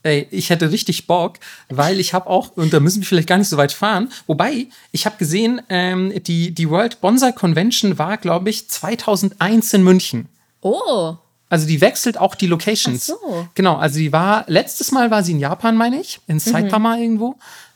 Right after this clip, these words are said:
Speaker 1: Ähm, aber zweitausendeins auch in München. Vielleicht kommt sie auch bald mal wieder nach Deutschland.
Speaker 2: Ich wär so ready. Ich würd eiskalt dahin fahren.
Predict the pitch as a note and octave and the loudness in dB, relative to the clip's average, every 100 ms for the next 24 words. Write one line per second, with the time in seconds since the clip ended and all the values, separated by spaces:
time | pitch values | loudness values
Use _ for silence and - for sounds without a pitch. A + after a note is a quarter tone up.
0 | - E3+ E3+ F3 F3 F3+ - _ - D#3 | -8 -4 -2 -2 -2 -4 -6 _ -6 -4
1 | E3+ G#3 A3+ B3 - - F#3 A#3 G#3+ E3 | 0 2 0 -4 -6 -4 -2 -6 -6 -4
2 | F#3 - A#3+ A#3 F3 C3+ A#2+ A#2+ A#2 C#3+ | -4 0 4 4 2 -2 -4 -4 -2 -2
3 | - - A3+ - - C#3 - C#3 F3 E3+ | -4 -2 -2 0 -2 -2 -4 -4 -4 -2
4 | F3+ G3+ G#3 G3+ - - A2+ D#3 _ _ | -2 -2 -4 -6 -6 -10 -12 -16 _ _
5 | _ - F3+ F#3 E3 E3 E3+ E3 E3+ E3 | _ -6 -2 -2 -2 -4 -4 -4 -4 -6
6 | G3 - G3 - F#3 E3+ - G#3 F3 F#3+ | -8 -4 -6 -2 -2 -2 -2 -4 -2 -6
7 | F3 F3 E3+ | -6 -8 -8